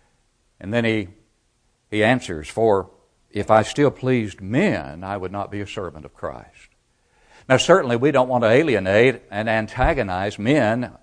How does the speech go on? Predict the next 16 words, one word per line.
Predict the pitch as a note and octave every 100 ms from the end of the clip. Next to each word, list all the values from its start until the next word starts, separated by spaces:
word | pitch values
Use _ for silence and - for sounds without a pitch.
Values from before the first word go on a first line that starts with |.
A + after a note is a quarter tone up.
| _ -
or, | G2
and | A#2 B2 C3+ B2
women | C3+ B2+ B2
anywhere | D3 D3+ A2 A2
unnecessarily. | A#2 A#2 A#2 - - A#2+ A#2+ E2+ B1+ B1 _ _ _ _ _ _ _ _
But | B2 C3
we | C3
dare | A2+ C3 D#3+
not | C#3+ B2 -
compromise | C3+ B2+ A#2 G#2+ G#2 G#2
truth | - D3+ B2
in | G#2
order | G#2+ A#2 G#2
to | G#2
avoid | F#2 A#2 B2 G2+
that | G2 G2+ -